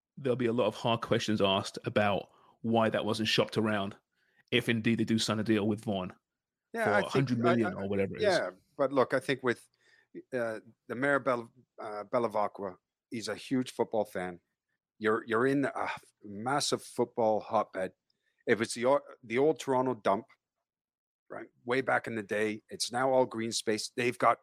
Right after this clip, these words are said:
Speaker 2: acres and acres and acres there. The location's perfect. You're close to the airport. Players flying in and out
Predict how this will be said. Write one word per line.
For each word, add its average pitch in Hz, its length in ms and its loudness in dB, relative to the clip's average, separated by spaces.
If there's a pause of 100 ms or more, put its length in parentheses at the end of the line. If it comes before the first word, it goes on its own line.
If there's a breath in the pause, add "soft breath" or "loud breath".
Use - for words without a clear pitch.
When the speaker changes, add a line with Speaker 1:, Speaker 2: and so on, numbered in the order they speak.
Speaker 2:
acres 151 380 0
and 110 100 -4
acres 107 280 -4
and 98 120 -8
acres 104 360 -6
there. 87 220 -12 (680)
The 127 100 6
location's 143 560 0
perfect. 120 480 4
You're 104 80 -2
close 127 320 2
to 151 60 -6
the 135 140 2
airport. 127 380 2
Players 139 320 2
flying 147 420 0
in 135 120 2
and 135 100 0
out 127 200 4